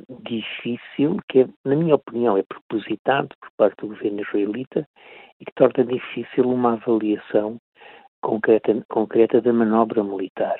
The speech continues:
porque as duas coisas se misturam na manobra militar. Agora, Israel tem, de facto, alguns problemas que temos que compreender. Um deles é que esta guerra está-se a prolongar muito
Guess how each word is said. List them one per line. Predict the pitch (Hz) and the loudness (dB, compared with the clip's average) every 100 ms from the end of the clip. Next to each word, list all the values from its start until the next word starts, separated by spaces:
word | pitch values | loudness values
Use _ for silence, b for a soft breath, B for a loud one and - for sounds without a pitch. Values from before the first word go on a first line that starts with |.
| - _ _ | -10 _ _
porque | - - | -6 -2
as | 110 | -2
duas | 120 120 - | 0 0 0
coisas | - 117 120 - | -2 -2 -2 -8
se | 127 | -6
misturam | 113 - - 131 110 | -8 -8 -4 -2 -2
na | 101 | -4
manobra | 98 95 92 101 | -6 -6 -6 -6
militar. | 95 95 92 - - - _ _ B B B B B | -10 -12 -14 -16 -18 -18 _ _ B B B B B
Agora, | 160 135 98 - - | 4 6 6 2 -6
Israel | 135 127 117 104 101 113 117 - | -4 0 2 4 4 2 -2 -2
tem, | 117 123 | -2 -2
de | 120 - | -6 -8
facto, | 127 - - | -8 -6 -2
alguns | 117 123 - | -2 -2 -10
problemas | - 135 131 131 131 131 131 - _ B B B B B - | -6 -6 2 2 2 -2 -14 -20 _ B B B B B -20
que | - | -6
temos | 123 120 | -4 -4
que | - | -6
compreender. | 123 117 131 143 135 104 104 - _ - | -8 -8 -6 -6 -2 -4 -4 -16 _ -8
Um | 127 101 | -8 -4
deles | 110 131 135 | -4 -4 -6
é | 123 | -4
que | 113 | -6
esta | - - | -6 -8
guerra | 104 110 117 123 | -2 -2 -2 -4
está-se | - - 113 - | -8 -10 -10 -12
a | - | -16
prolongar | 120 110 110 117 117 - _ _ | -8 -8 -4 -4 -6 -12 _ _
muito | 113 120 147 151 135 | -4 2 2 2 -4